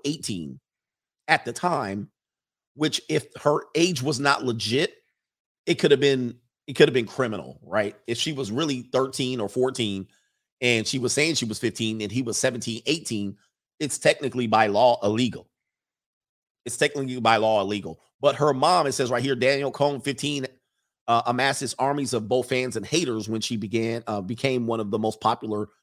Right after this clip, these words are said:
Musical.ly stars. I don't know if you guys remember Musical.ly, uh, TikTok was Musical.ly before, or was Musical.ly and then TikTok bought it. It says, uh, before the app was folded into TikTok. Cohn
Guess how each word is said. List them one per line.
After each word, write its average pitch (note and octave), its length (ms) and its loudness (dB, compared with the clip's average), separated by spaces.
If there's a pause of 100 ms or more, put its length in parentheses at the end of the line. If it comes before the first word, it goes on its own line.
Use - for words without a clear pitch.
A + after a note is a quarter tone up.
(140)
Musical.ly D#3+ 480 0
stars. F2+ 400 2
I B2 80 4
don't D#3+ 100 0
know D#3+ 80 4
if C3+ 80 4
you C#3 60 -6
guys C3 240 6
remember B2 400 0
Musical.ly, C3 600 -2 (340)
uh, A#2 140 2
TikTok D#3 440 4
was A2+ 140 -4
Musical.ly A2+ 580 -4 (640)
before, A#2+ 380 4
or - 40 6
was A#2 160 0
Musical.ly B2+ 500 0
and A2 100 -2
then A2 120 -2
TikTok G#2 480 -2
bought G#2+ 280 2
it. C#2+ 120 -14 (1300)
It C3 80 -2
says, B2 340 2
uh, A#2 140 4
before B2 300 2
the A#2 180 -6
app D3+ 160 6 (300)
was A#2 160 -6
folded E3+ 480 4
into C3 320 -4
TikTok. - 560 -2 (680)
Cohn E3 460 4